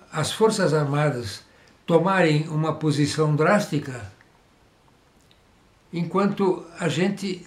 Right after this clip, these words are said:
não fizer com que o poder civil sobressaia. O poder das pessoas,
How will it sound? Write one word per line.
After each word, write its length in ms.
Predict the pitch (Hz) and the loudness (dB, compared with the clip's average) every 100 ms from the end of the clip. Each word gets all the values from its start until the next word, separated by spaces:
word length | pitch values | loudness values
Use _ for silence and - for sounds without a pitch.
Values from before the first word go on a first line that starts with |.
| - | -10
não 500 | 165 175 214 254 - | -2 2 2 2 -2
fizer 680 | - 190 147 151 151 101 - _ _ | -6 -4 2 4 2 -2 -14 _ _
com 240 | - 170 | -2 -2
que 440 | - 180 165 - - _ _ _ - | 0 0 2 0 -6 _ _ _ -8
o 160 | 156 | -6
poder 420 | 151 170 160 233 | 0 0 4 2
civil 640 | 233 - 175 160 240 269 - - _ | 2 0 0 2 2 2 -4 -20 _
sobressaia. 920 | - - 190 170 151 143 135 117 110 92 - - - _ - - - - - _ - | -10 -4 0 0 -2 -4 -6 -6 -10 -14 -20 -20 -20 _ -20 -20 -20 -20 -20 _ -8
O 120 | 147 | -2
poder 440 | 185 156 214 233 | 0 4 6 6
das 240 | 202 208 - | 2 0 0
pessoas, 840 | 196 185 - 151 127 113 - - | 0 -2 0 -2 -2 -4 -6 -12